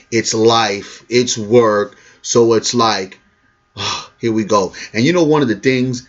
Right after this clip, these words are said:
that kinda frustrated me the most about coming back home, it wasn't necessarily the fact that, you know, you come back home, 'cause I, you know, I like Sacramento. It's cool as long as I can leave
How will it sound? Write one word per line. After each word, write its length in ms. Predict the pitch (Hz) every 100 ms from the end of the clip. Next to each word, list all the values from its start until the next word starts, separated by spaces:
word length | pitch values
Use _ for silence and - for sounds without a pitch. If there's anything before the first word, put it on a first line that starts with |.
| _
that 160 | 101 101
kinda 200 | 120 104
frustrated 600 | - 120 117 117 110 104
me 120 | 101
the 100 | 92
most 320 | 95 104 104
about 260 | 98 101 -
coming 240 | 107 104
back 200 | 101 101
home, 320 | 113 110 110 - _ _ _ _ _
it 60 | 107
wasn't 320 | 117 131 113 110
necessarily 720 | 107 - - 107 98 95 98
the 100 | 92
fact 360 | - 104 95 95
that, 200 | 90 92
you 80 |
know, 80 | 98
you 160 | 92 95
come 220 | 107 92
back 180 | 90 -
home, 220 | 92 90
'cause 180 | 90 92
I, 160 | 101
you 140 | 113 107
know, 140 | 92
I 100 | 90
like 240 | 104 98 -
Sacramento. 580 | 87 - 90 90 90 95
It's 120 | -
cool 300 | - 92 90
as 100 | 90
long 200 | 107 104
as 100 | 95
I 60 | 95
can 240 | 95 85 - - _ - 90
leave 640 | 92 113 113 104 95